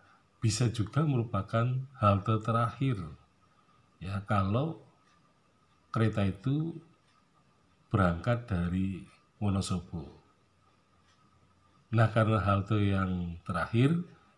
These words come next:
bisa jadi penumpangnya memang sudah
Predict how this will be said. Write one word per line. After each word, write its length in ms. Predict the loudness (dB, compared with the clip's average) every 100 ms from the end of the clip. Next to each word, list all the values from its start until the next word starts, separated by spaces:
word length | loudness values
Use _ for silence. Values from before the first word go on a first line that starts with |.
| _ _ -4
bisa 280 | -2 2 0
jadi 360 | 2 2 2 0
penumpangnya 720 | 0 0 2 0 0 -2 -2
memang 360 | -2 -2 -2 -4
sudah 480 | -6 -2 -2 -2